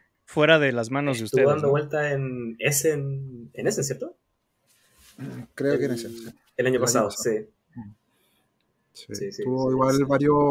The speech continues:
Speaker 3: harta retroalimentación de diferentes editoriales, eh, pero, eh, igual fue un proceso como entrecortado, se podría decir.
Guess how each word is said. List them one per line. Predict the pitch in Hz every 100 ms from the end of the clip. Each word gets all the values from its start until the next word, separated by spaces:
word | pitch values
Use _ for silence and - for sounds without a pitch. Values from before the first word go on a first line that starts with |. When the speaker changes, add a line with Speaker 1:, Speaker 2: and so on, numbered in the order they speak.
| 135
Speaker 3:
harta | 135 139 170
retroalimentación | 151 143 139 139 123 127 139 139
de | 143
diferentes | 127 127 120 143
editoriales, | 139 143 147 151 160 170 -
eh, | 127 120 110 - _ _ _ - _ _ _ _ _
pero, | - 127 131 131 127 123 120 117 113 104 98 - _ _ _
eh, | 113 117 113 104 101
igual | 127 135 147
fue | - 156 147
un | 147 127
proceso | 143 131 156 143 165 147 - _
como | - 123 123 123
entrecortado, | 123 135 117 113 - 95
se | -
podría | 104 85
decir. | 80 -